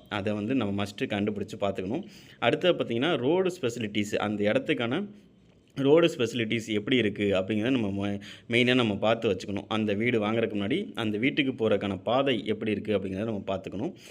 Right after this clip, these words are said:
அடுத்தது பார்த்தீங்கன்னா வந்து, நம்ம எலக்ட்ரிசிட்டி போர்டு, அதாவது வந்து இ பி சர்வீஸ், அதாவது இ பி, அதாவது நம்மளுக்கு எந்தெந்த, எந்த ஏரியாலேருந்து எலக்ட்ரிசிட்டி வருது அப்படிங்கிறதையும் தெரிஞ்சு வச்சுக்கணும்.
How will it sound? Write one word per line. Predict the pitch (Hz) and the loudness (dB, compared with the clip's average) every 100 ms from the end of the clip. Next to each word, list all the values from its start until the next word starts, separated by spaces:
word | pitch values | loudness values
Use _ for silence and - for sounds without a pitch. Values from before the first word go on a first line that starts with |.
| - - | -20 -8
அடுத்தது | - 135 170 196 170 | 0 0 2 2 2
பார்த்தீங்கன்னா | 135 113 117 127 139 123 | 2 2 0 0 0 0
வந்து, | 110 110 | 0 0
நம்ம | 104 | 0
எலக்ட்ரிசிட்டி | 98 131 175 190 160 120 110 | 2 0 0 -6 -8 -6 -4
போர்டு, | 98 95 | -2 -2
அதாவது | - 107 117 | 0 2 2
வந்து | 113 110 170 - - - | 2 0 -2 -6 -18 -4
இ | 127 185 | 0 2
பி | 175 | 0
சர்வீஸ், | 156 117 113 - | 0 0 0 -2
அதாவது | - 110 120 | -2 0 0
இ | 120 135 | 0 0
பி, | 139 127 | 0 2
அதாவது | 107 110 113 127 | 2 2 0 0
நம்மளுக்கு | 117 107 101 101 | 2 0 0 0
எந்தெந்த, | 110 147 151 127 117 | 4 4 4 4 4
எந்த | 110 131 147 | 4 2 4
ஏரியாலேருந்து | 147 127 131 117 113 139 | 2 4 2 2 0 2
எலக்ட்ரிசிட்டி | 117 117 117 110 107 101 | 0 0 -6 -6 0 0
வருது | 101 104 92 | 0 0 0
அப்படிங்கிறதையும் | 98 113 110 104 160 131 | 0 0 0 0 -2 0
தெரிஞ்சு | 120 113 | 0 0
வச்சுக்கணும். | 92 98 98 | -2 -4 -8